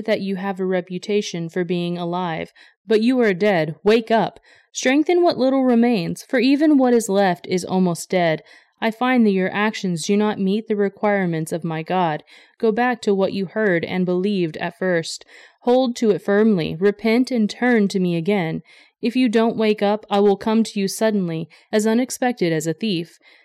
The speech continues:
Yet there are some in the church of Sardis who have not spoiled their clothes with evil. They will walk with me in white, for they are worthy.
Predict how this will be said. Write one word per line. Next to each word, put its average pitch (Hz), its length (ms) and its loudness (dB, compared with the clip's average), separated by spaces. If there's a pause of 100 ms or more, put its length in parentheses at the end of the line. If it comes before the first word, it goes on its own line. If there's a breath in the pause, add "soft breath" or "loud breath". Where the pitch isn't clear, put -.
(140 soft breath)
Yet 220 480 0
there 240 220 2
are 226 200 2
some 220 380 0
in 226 220 0
the 214 80 0
church 208 400 -4
of 190 160 -10
Sardis 190 680 -2
who 277 100 0
have 226 140 2
not 240 300 -2
spoiled 175 460 -2
their 170 120 -4
clothes 165 440 -4
with 165 120 -10
evil. 165 400 -6 (280 soft breath)
They 240 80 4
will 240 200 4
walk 220 300 0
with 247 180 -2
me 262 160 0
in 254 160 2
white, 170 320 0
for 185 120 -4
they 170 180 0
are 160 100 0
worthy. 175 480 -2